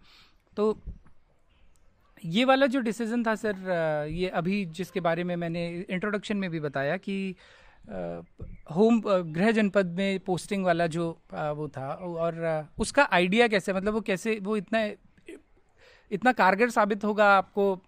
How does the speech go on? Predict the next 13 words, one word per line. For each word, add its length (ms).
अ, 60
रियलाइज 380
हो 80
रहा 160
था 80
कि 80
लगभग 260
सात 280
सौ 100
लोग 240
शुरुआत 460
में 80
ही 320